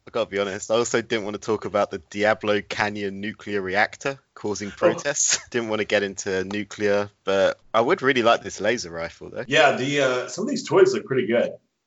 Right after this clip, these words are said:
Speaker 2: Uh, we were talking about the Mastercaster, which was, like, a
Speaker 1: <laughs>
Speaker 2: make your own, uh, I don't know if they're called Hot Wheels over there,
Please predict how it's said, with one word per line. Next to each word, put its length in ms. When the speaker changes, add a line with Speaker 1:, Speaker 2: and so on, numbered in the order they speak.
Speaker 2:
Uh, 140
we 120
were 60
talking 420
about 420
the 200
Mastercaster, 920
which 160
was, 160
like, 320
a 120
Speaker 1:
<laughs> 40
Speaker 2:
make 260
your 220
own, 440
uh, 500
I 60
don't 120
know 80
if 100
they're 100
called 240
Hot 220
Wheels 220
over 140
there, 360